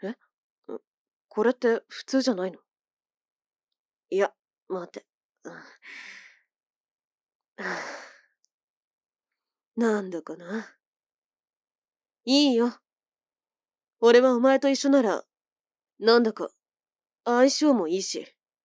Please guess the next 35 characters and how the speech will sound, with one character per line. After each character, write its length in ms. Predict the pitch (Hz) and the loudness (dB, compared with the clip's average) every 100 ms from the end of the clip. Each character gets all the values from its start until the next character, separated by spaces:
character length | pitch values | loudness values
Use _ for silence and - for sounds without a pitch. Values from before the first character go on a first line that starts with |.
| _ _ _ _ _ _ | _ _ _ _ _ _
ま 380 | 196 170 160 - | -10 -10 -12 -20
あ、 80 | _ _ _ _ _ _ _ _ _ | _ _ _ _ _ _ _ _ _
俺 240 | - 269 302 | 4 6 8
は 280 | 302 311 - _ _ | 8 6 2 _ _
お 160 | 262 | 6
前 160 | 277 294 | 8 8
の 100 | 285 | 6
こ 120 | 294 | 4
と 220 | 262 196 _ _ _ _ _ - | 2 -2 _ _ _ _ _ -4
嫌 260 | 240 240 | 2 4
い 40 | 247 | 4
じ 80 | 226 | 0
ゃ 40 | |
な 140 | 175 | -4
い 60 | 170 | -8
し。 260 | - - _ _ _ _ _ _ _ _ _ _ _ _ _ _ _ 185 _ - 185 _ _ _ _ _ _ _ | -10 -12 _ _ _ _ _ _ _ _ _ _ _ _ _ _ _ -20 _ -20 -20 _ _ _ _ _ _ _
相 280 | 190 196 269 | -2 4 4
性 220 | - 415 | 8 8
良 180 | 190 269 | 8 4
く 100 | 277 | 4
な 120 | 196 | 2
い 20 | 254 | 2
っ 20 | |
て 120 | 277 | 4
思 160 | 196 196 | 4 2
っ 40 | |
て 140 | 277 190 | 2 2
ん 40 | |
の 60 | 180 | 0
か？ 300 | - 202 - _ _ _ _ _ _ _ _ _ _ _ _ _ _ | -10 -12 -14 _ _ _ _ _ _ _ _ _ _ _ _ _ _
い 140 | 165 | -16
や、 100 | 139 - _ _ _ _ | -16 -16 _ _ _ _
そ 360 | 214 - 196 220 | -12 -10 0 4
り 80 | |
ゃ、 100 | 320 | 6